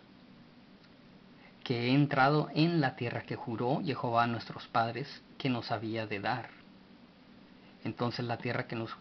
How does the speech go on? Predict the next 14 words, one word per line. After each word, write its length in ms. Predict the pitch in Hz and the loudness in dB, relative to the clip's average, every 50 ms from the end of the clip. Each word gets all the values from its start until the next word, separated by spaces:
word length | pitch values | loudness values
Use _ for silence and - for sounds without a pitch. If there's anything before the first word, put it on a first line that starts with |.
| - - - | -16 -18 -10
que 120 | - 123 107 | -8 -8 -6
juró 220 | - 120 117 117 | -6 -4 -2 0
a 40 | 117 | 0
nuestros 320 | 120 127 - - - - - | 0 -2 -6 -8 -14 -10 2
padres 380 | - 117 117 120 123 127 127 - - | 4 4 4 4 2 -2 -6 -6 -8
que 120 | - - 117 | -8 -6 -6
nos 220 | 113 107 - - | -6 -6 -6 -8
había 240 | 110 110 113 120 127 | -6 -4 -4 -2 -2
de 140 | 131 127 127 | -2 -2 2
dar, 280 | 123 120 120 123 - - - - - - - - - - - - - - - - - - - - - | 2 2 2 2 -2 -8 -16 -20 -20 -20 -20 -20 -20 -20 -20 -20 -20 -20 -20 -20 -20 -20 -18 -6 0
no, 440 | 117 120 127 127 131 123 123 120 117 120 117 - - | 4 6 6 8 8 6 4 4 2 0 -2 -4 -2
no 400 | 120 123 123 123 123 120 123 123 | -2 0 0 2 2 0 0 0
necesariamente 960 | 120 123 120 - - - - 120 113 123 120 113 110 110 - 113 117 113 110 | -2 -4 -6 -6 -8 -6 -4 -4 -2 -2 -2 -2 -2 -2 -2 -2 -2 -2 -4
es 240 | 104 - - - | -6 -8 -12 -12